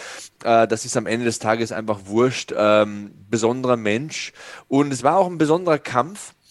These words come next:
Es war, ähm, relativ okay zu werten, fand ich so in den ersten ein, zwei, drei Runden. Interessant zu werten wurde es hinten raus. Ich hab mir hier auch mal die Scorecards, ähm, aufgerufen.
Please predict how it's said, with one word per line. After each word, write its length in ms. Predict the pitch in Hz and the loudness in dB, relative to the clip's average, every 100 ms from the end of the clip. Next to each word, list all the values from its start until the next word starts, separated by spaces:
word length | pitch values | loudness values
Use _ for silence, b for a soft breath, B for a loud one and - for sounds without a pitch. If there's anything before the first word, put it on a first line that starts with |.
| B B B B - - | B B B B -20 -4
Es 400 | 135 - 117 110 | -4 -4 -6 2
war, 640 | 120 180 226 233 226 - | 4 4 4 6 4 2
ähm, 560 | 170 180 180 185 185 190 - _ _ _ _ - | 0 2 0 -10 -10 -12 -18 _ _ _ _ -8
relativ 840 | 147 123 165 220 220 - 226 - - - | -6 0 2 2 0 0 -2 -2 -10 0
okay 600 | 170 165 - - 156 220 | 2 2 -4 0 2 2
zu 300 | - 226 170 | 0 -6 -2
werten, 320 | 151 202 220 | 0 0 -2
fand 340 | 202 - 185 208 | -8 -2 -2 -2
ich 160 | 202 - | -8 0
so 300 | 190 185 185 | 4 4 2
in 180 | - | 0
den 140 | 160 151 - | -4 -4 -2
ersten 300 | 165 - - | -2 -2 -4
ein, 220 | 143 170 | -2 -2
zwei, 220 | - 160 | 0 -2
drei 300 | 127 117 151 | 2 2 2
Runden. 400 | 175 226 277 269 B B B B B _ | 0 -4 -8 -16 B B B B B _
Interessant 840 | 349 - 165 - - 151 233 226 | -14 -6 -4 -4 2 2 2 -6
zu 400 | - - - 156 | -12 -12 -6 0
werten 400 | 156 180 196 170 | 2 2 0 -8
wurde 240 | 156 190 180 | 2 2 2
es 160 | 151 | -2
hinten 340 | - 180 185 127 | -4 -6 -6 -6
raus. 320 | 101 69 - | -4 -4 -6
Ich 120 | 127 | -2
hab 100 | 147 | -2
mir 80 | 156 | 0
hier 160 | 160 147 | 2 2
auch 60 | |
mal 120 | 147 143 | 2 -2
die 80 | |
Scorecards, 680 | 127 - 180 - 170 147 - | -4 -2 0 0 -2 -4 -2
ähm, 320 | - 131 120 - | 2 2 2 -8
aufgerufen. 840 | 120 165 - 151 135 160 - 196 | -6 -6 -4 -4 -2 -4 -6 -14